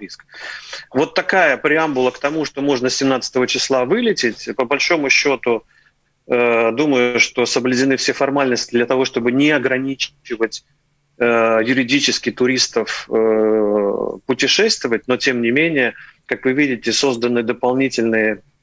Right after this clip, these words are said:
инструменты, чтобы те люди, которые все-таки решаются поехать на курорты, возвращались в Латвию, и жители Латвии были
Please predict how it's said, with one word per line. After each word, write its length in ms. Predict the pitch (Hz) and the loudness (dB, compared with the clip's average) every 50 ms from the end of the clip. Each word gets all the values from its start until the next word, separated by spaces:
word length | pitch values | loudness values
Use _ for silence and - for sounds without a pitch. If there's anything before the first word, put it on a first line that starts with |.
| _ _ _ - - | _ _ _ -6 -2
инструменты, 640 | 135 131 123 - - 123 135 143 160 180 175 147 123 | -2 -2 0 0 0 0 2 2 2 2 0 -2 -2
чтобы 320 | - - 127 110 107 110 | -2 -2 -2 -2 -2 -2
те 120 | - - 139 | 0 0 0
люди, 220 | 143 135 113 117 | 0 0 0 -2
которые 360 | 113 - 113 - - 113 117 | -2 -4 -4 -2 -2 0 0
все-таки 400 | 117 - - 117 113 107 - 123 | 0 0 -2 -2 -2 -2 -2 -2
решаются 520 | 113 113 110 - 160 180 202 214 202 - 131 | 0 0 0 2 2 2 2 0 0 -2 -2
поехать 460 | - - 127 127 120 - 113 - - | 0 0 0 0 0 -2 -4 -4 -4
на 60 | 110 | -6
курорты, 440 | - - 120 113 110 101 - - - - _ _ _ _ _ _ _ - | -4 -2 0 0 0 -2 -4 -8 -20 -20 _ _ _ _ _ _ _ -4
возвращались 680 | 117 113 113 110 117 - - 139 127 117 113 104 - | -2 0 0 0 0 0 0 0 0 0 0 -2 -2
в 60 | - 120 | 0 0
Латвию, 560 | 135 147 151 - - 113 110 110 110 110 113 | 0 0 0 -2 -2 0 2 2 2 2 2
и 80 | 117 | 2
жители 320 | 107 113 120 - 113 110 110 | 2 0 0 0 0 2 2
Латвии 320 | 113 113 110 - 113 110 | 2 0 -2 -2 -2 -2
были 280 | 107 104 113 113 113 | -2 0 0 0 0